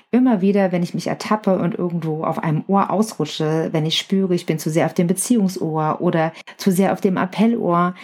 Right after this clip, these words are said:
erinnere ich mich zu gerne daran, „Okay, Eileen, geh wieder ins Sachohr und hör einfach das, was da ist.“ Was ich tatsächlich auch im Netz gefunden habe, sind Studien darüber, dass Frauen scheinbar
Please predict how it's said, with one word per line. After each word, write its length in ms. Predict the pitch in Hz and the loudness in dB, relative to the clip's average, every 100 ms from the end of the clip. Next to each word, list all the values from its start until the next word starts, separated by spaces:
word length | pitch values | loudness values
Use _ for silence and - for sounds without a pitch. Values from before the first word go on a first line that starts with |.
| - - | -8 0
erinnere 340 | 160 208 208 | 2 4 4
ich 140 | 202 208 | 2 0
mich 160 | 190 | -2
zu 240 | - 302 294 | -6 -6 0
gerne 320 | 196 180 165 | 2 2 2
daran, 360 | 156 151 156 | 0 0 -2
„Okay, 320 | 143 - 156 - | -4 -2 0 0
Eileen, 440 | 156 156 185 185 | 0 2 2 4
geh 240 | 180 190 | 2 2
wieder 380 | 170 165 160 170 - | 0 0 -2 -4 -6
ins 220 | 147 131 | -6 -4
Sachohr 600 | - 247 - 180 165 165 170 | -2 -2 -2 -2 0 0 -2
und 240 | 160 - | -4 0
hör 200 | 269 277 - | 2 2 2
einfach 320 | 160 170 156 | -2 -2 -4
das, 220 | 127 - | -4 -4
was 160 | - - | -8 -4
da 280 | 98 98 | -4 -6
ist.“ 240 | - - - _ _ _ _ _ _ _ - _ - | -14 -20 -20 _ _ _ _ _ _ _ -20 _ -4
Was 160 | 180 | -2
ich 240 | - 240 - | 0 -2 0
tatsächlich 540 | 208 202 170 160 - | 0 0 -2 -4 -2
auch 200 | 233 269 | -2 2
im 140 | 220 | 2
Netz 260 | 190 226 - | 4 2 -2
gefunden 420 | 190 - 185 170 | -8 -2 0 0
habe, 200 | 170 160 | 0 -2
sind 180 | 147 151 | -4 -8
Studien 400 | - 240 269 233 | -2 0 2 4
darüber, 500 | 202 175 175 170 170 - - - | 2 2 2 0 -2 -6 -16 -2
dass 240 | 139 - | -2 -2
Frauen 680 | - - 185 190 202 214 214 | -8 -4 0 2 2 2 0
scheinbar 840 | - - 208 240 226 214 214 | -4 -2 2 4 4 4 2